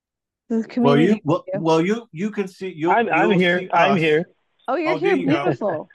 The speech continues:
Speaker 2: <laughs> Go ahead.
Speaker 1: Welcome.
Speaker 3: Uh,
Speaker 1: Welcome.
Speaker 3: thank
Speaker 1: Thank
Speaker 3: you.
Speaker 1: you for
Speaker 3: Thank
Speaker 1: waiting
Speaker 3: you.
Speaker 1: so patiently.
Speaker 3: Uh, I'll get
Speaker 1: Um,
Speaker 3: over it.
Speaker 1: so one of the, one of the things I wanna make sure that we talk about so folks who are listening know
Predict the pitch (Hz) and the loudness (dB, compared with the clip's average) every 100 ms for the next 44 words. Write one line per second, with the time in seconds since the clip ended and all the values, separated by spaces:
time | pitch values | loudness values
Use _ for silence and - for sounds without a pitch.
0 | _ - 226 269 285 262 165 147 202 220 | _ -4 -2 -2 -4 -8 -8 -10 -6 -4
1 | 139 - 143 143 _ _ _ _ - 175 | -2 -2 -4 -8 _ _ _ _ -2 0
2 | 233 262 277 277 240 240 233 233 220 214 | 2 0 -2 -2 -2 -2 -2 -4 -6 -6
3 | 226 233 214 - 240 98 202 _ _ 143 | -6 -6 -10 -12 -12 -12 -16 _ _ -20
4 | 139 135 139 135 _ _ _ _ _ _ | -16 -14 -14 -16 _ _ _ _ _ _
5 | _ _ _ _ _ _ _ _ _ _ | _ _ _ _ _ _ _ _ _ _
6 | - 147 156 208 208 170 113 113 113 _ | -6 -4 -2 -2 -2 -4 -8 -14 -18 _
7 | _ _ _ _ _ - _ - 254 233 | _ _ _ _ _ -20 _ -6 -2 2
8 | 220 170 _ - 208 208 262 285 254 214 | 2 -2 _ -12 -6 -4 -2 -2 -4 -4
9 | 214 196 - 208 233 220 220 208 208 196 | -4 -4 -6 -6 -6 -6 -8 -10 -10 -8
10 | 190 185 190 190 185 - 190 180 165 170 | -8 -8 -8 -8 -10 -8 -8 -6 -10 -12
11 | 208 202 214 196 165 - - 185 185 175 | -10 -10 -8 -6 -6 -8 -10 -6 -6 -8
12 | - 190 175 170 190 185 175 170 220 214 | -8 -6 -6 -6 -8 -10 -8 -8 -8 -6
13 | 156 156 | -6 -8